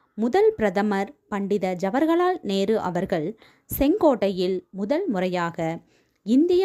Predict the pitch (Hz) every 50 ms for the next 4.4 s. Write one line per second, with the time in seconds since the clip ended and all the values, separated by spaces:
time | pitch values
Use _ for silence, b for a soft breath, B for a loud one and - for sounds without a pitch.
0 | 381 277 254 208 175 180 175 180 190 262 - - 190 180 175 175 - 180 165 170
1 | 175 175 170 160 156 - b b b b b 208 208 214 214 202 170 - 226 220
2 | 240 - - 240 208 175 202 277 - b b b b b - 277 262 294 320 415
3 | 427 440 403 302 285 294 294 277 220 180 180 202 226 226 330 359 370 339 - -
4 | 196 202 208 240 240 240 190 180